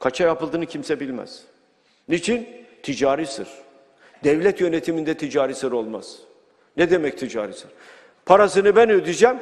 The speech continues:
ama maliyetini bilmeyeceğim. Olmaz. Dolayısıyla demokrasi tek başına, tek başına bir, bir kural değildir ya da bir söylem değil.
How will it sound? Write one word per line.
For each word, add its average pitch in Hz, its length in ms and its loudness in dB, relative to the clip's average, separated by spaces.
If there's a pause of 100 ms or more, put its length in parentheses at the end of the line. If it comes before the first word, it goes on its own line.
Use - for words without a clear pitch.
ama 208 240 4
maliyetini 196 580 4
bilmeyeceğim. 165 500 0 (360)
Olmaz. 139 580 -2 (720)
Dolayısıyla 185 380 8
demokrasi 226 560 8
tek - 340 4
başına, 208 500 6 (400)
tek 220 260 6
başına 190 460 2 (360)
bir, 185 640 -2
bir 240 160 2
kural 190 500 2
değildir 175 300 0
ya 151 180 2
da 165 140 2
bir 170 60 -4
söylem 147 480 0
değil. 135 180 -4